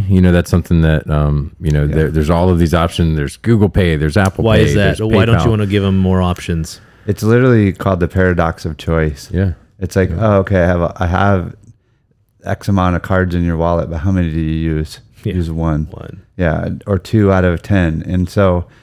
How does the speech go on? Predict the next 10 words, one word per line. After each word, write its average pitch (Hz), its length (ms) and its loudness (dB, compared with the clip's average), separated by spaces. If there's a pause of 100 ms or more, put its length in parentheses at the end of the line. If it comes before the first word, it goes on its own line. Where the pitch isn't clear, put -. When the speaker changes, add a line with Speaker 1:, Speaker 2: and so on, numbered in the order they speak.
(500)
Speaker 2:
the 98 120 -4
goal 104 340 2
is, 92 400 2
like, 92 300 -4
you 104 260 2
want 95 320 2
things 92 300 0
to 92 100 -4
be 85 120 -2
easy 87 640 -2